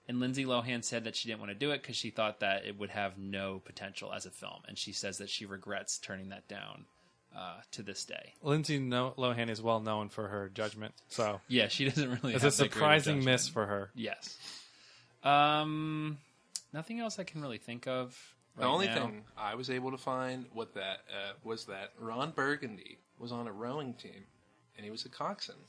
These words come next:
Speaker 2: Ron Burgundy, the character, or Will Ferrell?
Speaker 3: Ron Burgundy.
Speaker 1: Ron Burgundy.
Speaker 3: Yeah.
Speaker 2: Is that set up in the, one of the movies that he was a coxswain on a rowing team?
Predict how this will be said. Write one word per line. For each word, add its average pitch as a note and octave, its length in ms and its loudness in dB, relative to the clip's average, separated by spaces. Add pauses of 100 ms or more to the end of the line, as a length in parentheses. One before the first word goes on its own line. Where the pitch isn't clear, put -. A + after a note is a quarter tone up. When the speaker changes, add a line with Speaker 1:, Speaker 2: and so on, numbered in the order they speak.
(520)
Speaker 2:
Ron C#3+ 260 8
Burgundy, C#3+ 340 6
the B2 100 -2
character, D#3+ 520 2
or B2 380 6
Will A2+ 180 4
Ferrell? B2 280 2 (120)
Speaker 3:
Ron B2 200 0
Burgundy. F#2+ 440 -10
Speaker 1:
Ron A2 200 0
Burgundy. G2+ 500 -8
Speaker 3:
Yeah. A2 120 -8 (100)
Speaker 2:
Is C3 100 6
that D3+ 200 6
set F3 160 8
up E3 140 10
in D#3 120 4
the, C#3 80 4
one C#3 140 6
of C#3+ 60 4
the B2 80 4
movies B2 380 2
that A#2 240 2
he - 120 -10
was A#2+ 280 0
a A2 100 0 (160)
coxswain A2+ 380 0
on A#2 80 2
a G#2+ 60 0
rowing G#2 260 2
team? F#3 200 0